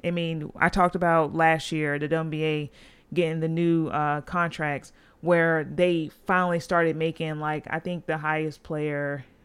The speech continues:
uh, I think the highest one went up to, like, almost three hundred thousand or something like that.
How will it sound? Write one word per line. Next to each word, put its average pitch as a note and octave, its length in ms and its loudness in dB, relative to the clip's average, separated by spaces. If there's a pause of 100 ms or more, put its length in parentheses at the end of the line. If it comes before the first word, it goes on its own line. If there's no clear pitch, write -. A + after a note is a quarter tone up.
uh, D3 480 -4
I D#3 120 -6
think F#3 180 -6
the E3 80 -6
highest D3+ 560 -4
one D3+ 380 -8
went D3+ 120 -8
up C#3+ 140 -10
to, D3+ 100 -8
like, C#3+ 300 -6 (360)
almost E3+ 300 -2
three E3 160 0
hundred E3+ 280 0
thousand D#3+ 340 0
or E3 60 -4
something E3 280 -4
like E3 180 -2
that. E3+ 280 0